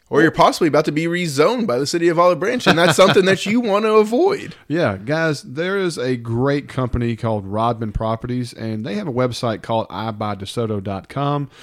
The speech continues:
Speaker 2: And this is a company that buys and sells local houses, but what they're looking for are houses that need work,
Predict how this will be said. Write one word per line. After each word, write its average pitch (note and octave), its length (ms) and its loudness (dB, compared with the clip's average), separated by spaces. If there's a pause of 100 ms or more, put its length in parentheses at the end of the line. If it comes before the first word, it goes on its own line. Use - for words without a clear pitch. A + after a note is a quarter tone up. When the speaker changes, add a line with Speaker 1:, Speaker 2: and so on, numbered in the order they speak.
(300)
Speaker 2:
And D3 120 -2
this A#3+ 160 -4
is D4 80 -6
a A#3+ 80 -2
company E3 400 0
that C3 140 -4
buys C3+ 360 2
and D#3 120 -2
sells A#2 420 0
local A#2+ 320 -2
houses, G#2+ 380 -2
but B2 140 -6
what G#3 160 -8
they're E3 120 -2
looking F#3+ 460 -4
for B2 460 0 (280)
are C3 100 -2
houses D#3+ 460 0
that B2+ 140 -4
need A#2 220 -4
work, F3 460 0